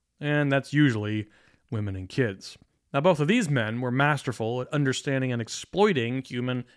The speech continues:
behavior, particularly of underage and young adult women.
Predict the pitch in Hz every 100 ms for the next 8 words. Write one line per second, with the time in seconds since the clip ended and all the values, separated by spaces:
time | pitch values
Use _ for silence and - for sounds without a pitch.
0 | - 131 139 190 190 107 - _ _ _
1 | _ _ - 127 240 226 147 117 117 127
2 | 123 127 120 110 113 113 117 113 107 101
3 | 101 95 - 120 143 139 95 -